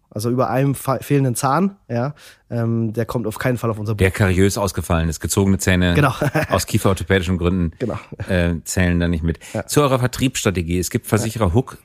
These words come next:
Speaker 2: beispielsweise,
Speaker 1: Ja.
Speaker 2: die überhaupt gar nicht auf Check vierundzwanzig vertreten
Speaker 1: Mhm.
Speaker 2: sind, weil sie sagen, das machen wir alles selber,
Speaker 1: Ja.
Speaker 2: sind auch erfolgreich damit.
Speaker 1: Ja.
Speaker 2: Wie ist eure Policy vis-à-vis Drittvermittlern?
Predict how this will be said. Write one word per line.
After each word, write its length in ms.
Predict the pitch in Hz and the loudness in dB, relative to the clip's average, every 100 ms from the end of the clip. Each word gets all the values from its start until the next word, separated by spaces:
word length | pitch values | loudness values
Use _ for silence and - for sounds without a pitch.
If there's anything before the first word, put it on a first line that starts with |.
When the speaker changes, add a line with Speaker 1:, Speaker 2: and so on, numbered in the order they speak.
| - | -4
Speaker 2:
beispielsweise, 600 | 90 - - 82 92 98 | -2 0 -2 2 0 0
Speaker 1:
Ja. 60 | |
Speaker 2:
die 80 | 92 | -2
überhaupt 280 | 95 95 117 | 0 0 0
gar 140 | 104 | 0
nicht 100 | 95 | 0
auf 100 | 87 | 0
Check 200 | - 101 | -2 -4
vierundzwanzig 500 | - 87 - 90 90 | -2 -4 0 -2 -2
vertreten 340 | 82 87 101 - | -6 -4 -4 -2
Speaker 1:
Mhm. 40 | |
Speaker 2:
sind, 200 | 78 82 | -4 -4
weil 100 | 85 | -4
sie 100 | 78 | -4
sagen, 180 | 78 82 | -2 -2
das 120 | 80 | -2
machen 160 | 85 82 | -2 -2
wir 100 | 82 | -2
alles 180 | 78 76 | -4 -2
selber, 320 | 76 87 123 - | 0 0 -2 -6
Speaker 1:
Ja. 140 | 123 - _ | -8 -8 _
Speaker 2:
sind 160 | 92 | -4
auch 100 | 87 | -2
erfolgreich 480 | 85 - 80 - 87 | 0 0 -2 -2 -4
damit. 300 | 95 98 127 | 0 0 0
Speaker 1:
Ja. 100 | 135 - - _ | -4 -10 -20 _
Speaker 2:
Wie 120 | 110 | 0
ist 100 | 110 | 2
eure 260 | 110 107 | 0 2
Policy 640 | 104 - 80 73 - 78 71 | 0 0 -2 -2 -2 -2 -2
vis-à-vis 680 | 80 82 73 80 80 82 - - | 0 0 0 0 2 0 -2 -14
Drittvermittlern? 720 | - 90 - 71 65 67 65 | -8 -6 -4 -4 -4 -6 -8